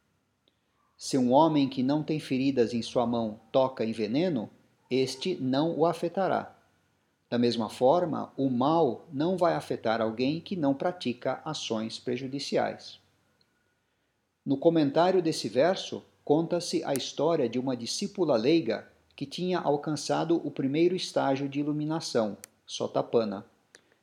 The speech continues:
e era casada com um caçador. Depois do Buda relatar a, a história dela aos monges,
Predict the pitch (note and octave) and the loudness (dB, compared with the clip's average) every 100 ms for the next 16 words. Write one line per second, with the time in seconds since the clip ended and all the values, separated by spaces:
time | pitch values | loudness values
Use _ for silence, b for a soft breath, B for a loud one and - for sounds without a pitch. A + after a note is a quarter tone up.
0 | - A#2+ A#2 A#2 E3+ C#3+ A#2+ C3 D3+ D#3 | -6 2 2 4 4 4 4 4 2 -2
1 | D#3 D3+ D#3 - F3 A2+ G#2 - _ _ | -4 -4 -4 -2 -2 -2 -4 -14 _ _
2 | _ _ _ _ _ - D3+ G#3+ A#3 G3 | _ _ _ _ _ 0 2 4 4 4
3 | F#3 D3 D3+ A#2+ A2+ D3 B2+ - D3+ D#3 | 0 0 2 2 4 2 2 2 0 0
4 | B2+ - - B2 A#2+ - B2 A2+ G2+ A2+ | -2 -6 -10 -8 -6 0 2 2 0 0
5 | A2+ G#2 A#2+ A#2 A2 B2 F#3 C#3 G2+ - | 0 -2 0 -2 0 0 0 -4 -8 -12
6 | - | -14